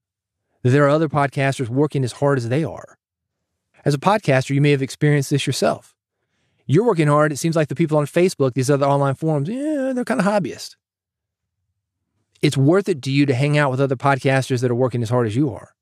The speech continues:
That wasn't the main sales pitch of the program at first. It was the how. Secondary thing that I learned from talking to people.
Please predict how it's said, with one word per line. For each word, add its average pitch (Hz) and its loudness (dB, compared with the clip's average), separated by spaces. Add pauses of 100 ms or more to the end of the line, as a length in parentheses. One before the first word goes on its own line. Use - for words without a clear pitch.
(720)
That 135 4
wasn't 156 2
the 147 2
main 143 2
sales 143 0
pitch 135 -4
of 135 -2
the 123 -2
program 135 -2
at - -16
first. - -14
It 131 -2
was 123 0
the 120 -2
how. 127 -2 (1500)
Secondary 151 2
thing 143 0
that 139 2
I 131 2
learned 135 0
from 117 -12
talking 123 -2
to 90 -14
people. - -20